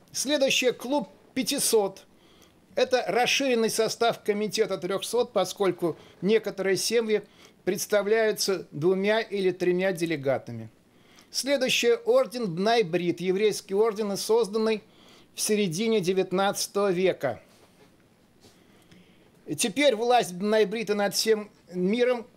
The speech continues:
стала пр-, почти абсолютной. Бнай-Брит имеет представительство почти во всех крупных городах мира.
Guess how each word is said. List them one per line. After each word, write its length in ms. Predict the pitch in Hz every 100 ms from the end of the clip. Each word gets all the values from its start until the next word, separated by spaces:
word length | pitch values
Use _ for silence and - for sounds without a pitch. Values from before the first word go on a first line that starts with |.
| _ -
стала 480 | - - 208 220 214
пр-, 220 | - 196
почти 540 | - 196 - - 226
абсолютной. 840 | - 175 - - 214 196 170 139 151
Бнай-Брит 540 | 147 185 190 202 196 190
имеет 400 | 185 190 170 -
представительство 920 | 170 - 175 185 226 226 - 214 196 _ _ - - -
почти 320 | 180 - 214
во 140 | 196 185
всех 300 | - 214 -
крупных 420 | 180 190 196 175
городах 520 | 170 170 160 175 -
мира. 500 | 160 180 160 143